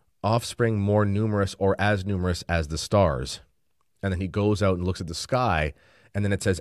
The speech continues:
"After that, the night fell." And, and the point of that is he's told by God, by an interior locution or the voice of God, however it ha-, however it happened, to go look at the heavens. And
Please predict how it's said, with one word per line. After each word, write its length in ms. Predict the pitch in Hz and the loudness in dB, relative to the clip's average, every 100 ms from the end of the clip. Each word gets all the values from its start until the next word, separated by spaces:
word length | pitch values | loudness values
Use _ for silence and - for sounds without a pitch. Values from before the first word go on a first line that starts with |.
| - | 0
"After 380 | 110 127 - 85 | 0 0 -2 -4
that, 360 | 71 65 - | -4 -6 -8
the 120 | 92 92 | -8 0
night 260 | 104 104 | 0 0
fell." 260 | - 67 62 | -6 -8 -8
And, 120 | 64 | -12
and 140 | 87 87 | -8 -8
the 60 | |
point 280 | 82 - 143 | -6 -2 -2
of 60 | 101 | 0
that 220 | 92 87 | 0 0
is 220 | 82 - - _ _ _ _ _ _ _ _ _ _ _ _ _ _ _ _ _ | -2 -6 -16 _ _ _ _ _ _ _ _ _ _ _ _ _ _ _ _ _
he's 320 | - 117 104 | 0 2 2
told 420 | - 113 113 123 87 | 0 2 4 4 2
by 180 | 95 | 0
God, 460 | 87 92 71 76 87 - - _ | 0 0 0 -2 -4 -8 -20 _
by 300 | 92 92 90 | -6 -2 0
an 80 | 90 | -2
interior 540 | 87 78 - 113 110 | -4 -4 0 4 4
locution 680 | 101 87 - 104 92 - 92 | 4 0 0 -2 -2 -4 -6
or 140 | 82 82 | -4 -6
the 80 | |
voice 340 | 78 92 104 - | -2 0 0 -2
of 120 | 85 | -6
God, 280 | 90 85 73 | -2 -2 0
however 280 | 90 92 87 | 0 0 -2
it 60 | |
ha-, 160 | - 87 | -6 -8
however 360 | - 104 101 90 | -2 2 2 2
it 80 | 71 | 0
happened, 420 | 101 - 78 71 _ _ _ _ _ | -4 -4 -8 -8 _ _ _ _ _
to 100 | - | -2
go 140 | 104 107 | 2 2
look 340 | 98 131 175 | 4 2 2
at 180 | 131 127 | -2 0
the 100 | 98 | 2
heavens. 600 | - 107 80 65 67 - - _ _ _ _ _ _ _ 104 | 4 2 2 -4 -8 -10 -14 _ _ _ _ _ _ _ -2
And 300 | 104 98 | 0 -2